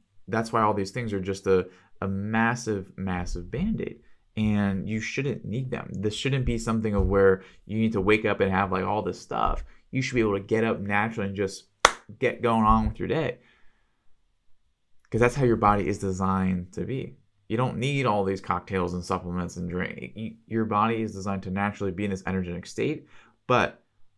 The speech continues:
since you've been led astray by all these different areas, you've been going down this rabbit hole of, like, the detox and the cleanses and focusing on diet way too much, it's something of where you lose sight of the big issues. And so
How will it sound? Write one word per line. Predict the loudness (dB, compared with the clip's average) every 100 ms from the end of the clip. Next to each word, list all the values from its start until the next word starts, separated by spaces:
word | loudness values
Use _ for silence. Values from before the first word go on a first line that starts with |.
| _ _ -12
since | -6 -4
you've | -2 -2
been | 0
led | 2 2
astray | 0 2 6 8
by | 6
all | 4
these | 2 -2
different | -6 -2
areas, | 4 4 6 6 4
you've | 2
been | -2 -2 -2
going | 0 0
down | 0 -4 2
this | 2 2
rabbit | 2 2 2
hole | 2 4 2
of, | 2
like, | -6 -8
the |
detox | -8 -6 -2 -2 -2 -4
and |
the | -4
cleanses | -2 0 -2 -2
and | -2
focusing | -2 -4 -8
on | -10 -12 -2
diet | 2 2 2 0
way | 0 0
too | -2 -2
much, | -2 -4 -16 -20 -20 -20 -20 -20 -4
it's | -4 0
something | -2 0 0
of | 2
where | 4 6 6 4 2 0 -4 -4
you | -2
lose | 0 0 0
sight | 0 -2 -4 _ -6
of | -4
the |
big | -2 -2
issues. | -2 -4 -12 -12 -18 _ -20 _ -10
And | -8
so | 0 2 2 -2